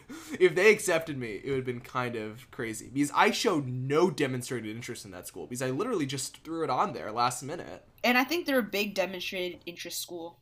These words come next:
Speaker 1: For sure. They definitely are. Especially because at the time they had no supplements. Now they do. Um, but yeah, I just threw in a supple-, I just threw in an application there because it was easy and I was at a school where I didn't have to pay any. I was at a high school where I automatically got a fee waiver. So yeah,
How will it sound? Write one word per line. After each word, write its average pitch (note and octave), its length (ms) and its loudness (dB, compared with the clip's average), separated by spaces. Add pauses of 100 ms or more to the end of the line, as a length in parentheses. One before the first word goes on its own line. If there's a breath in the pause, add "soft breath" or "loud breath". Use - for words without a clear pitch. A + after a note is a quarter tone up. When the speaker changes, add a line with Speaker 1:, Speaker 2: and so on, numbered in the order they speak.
Speaker 1:
For B2+ 160 -6
sure. B2 320 -4
They A#2+ 80 0
definitely B2 400 0
are. G2 300 -6 (120)
Especially G#3+ 400 2
because D3 380 -2
at A#2 140 -8
the D#3+ 60 -8
time C3 280 -2
they A#2+ 100 -2
had G#2+ 240 -8
no F#2+ 80 -12
supplements. G#2 580 -10
Now A2+ 140 -6
they F#2 140 -8
do. G2 300 -10 (360 soft breath)
Um, G#2+ 300 -8
but A#2 120 -4
yeah, D3 180 4
I C3 100 4
just C3+ 240 -4
threw C3+ 160 -6
in A#2+ 80 -6
a A#2 60 -8
supple-, - 340 -6
I C3 120 -2
just B2+ 180 -8
threw C#3 100 -6
in C3 60 -4
an A#2+ 100 -4
application A2+ 480 -6
there G#2 160 -8
because G#2+ 300 -8
it G#2+ 100 -6
was G#2+ 220 -10
easy C3+ 560 0
and A2 460 -6 (180)
I B2+ 100 0
was A#2+ 220 -4
at B2 100 -4
a A#2 60 -8
school A#2+ 260 -2
where A2 140 -4
I A2+ 60 -4
didn't A#2 180 -10
have A2 140 -12
to A2 60 -12
pay G#2+ 240 -8
any. G#2 300 -10
I C3 80 -2
was C3+ 140 0
at B2+ 80 -2
a - 20 0
high B2 160 0
school B2 260 -2
where A2 240 -4
I G#2+ 120 -2
automatically G#2+ 480 -6
got G#2+ 100 -10
a - 60 -12
fee G#2 180 -10
waiver. A#2+ 400 2 (300 loud breath)
So A#2+ 960 6
yeah, C3+ 180 4